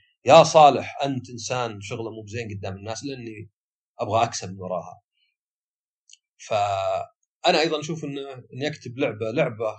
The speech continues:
قبيحة، قذرة، ما سواها إنسان يحب الألعاب. لا، خلاص، كل لعبة مملة و-،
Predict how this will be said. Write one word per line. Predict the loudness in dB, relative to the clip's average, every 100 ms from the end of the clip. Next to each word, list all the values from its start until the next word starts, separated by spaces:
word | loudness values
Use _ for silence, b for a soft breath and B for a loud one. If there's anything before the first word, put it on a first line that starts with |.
| -8
قبيحة، | -6 -4 -4 -6 -12 -12 -6
قذرة، | -4 -2 -2 -4 -6 _ _ _ _ _
ما | -4
سواها | -4 -4 -2 -2 -2
إنسان | -6 -8 -8
يحب | -10 -10
الألعاب. | -10 -6 -6 -6 -10 _ _ _ _ -8
لا، | -6
خلاص، | -2 -4 -2
كل | -2
لعبة | 0 0
مملة | -4 -6 -2 -2
و-، | -2 -6 -18